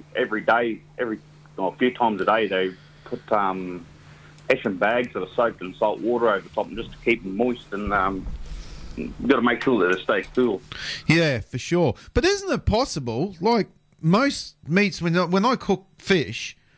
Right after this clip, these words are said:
Speaker 2: right, I'm happy to eat it three or four days later. Can't you do the
Speaker 1: Yeah.
Speaker 2: same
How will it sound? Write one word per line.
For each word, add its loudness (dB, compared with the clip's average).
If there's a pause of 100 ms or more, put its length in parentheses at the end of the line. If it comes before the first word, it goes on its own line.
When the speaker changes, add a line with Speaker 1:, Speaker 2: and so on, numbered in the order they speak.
(360)
Speaker 2:
right, 4 (300)
I'm 4
happy 4
to 4 (120)
eat 6
it 2
three 2
or 6
four 0
days 4
later. 2 (520)
Can't 4
you 0
do 4
the 4
Speaker 1:
Yeah. 2
Speaker 2:
same 2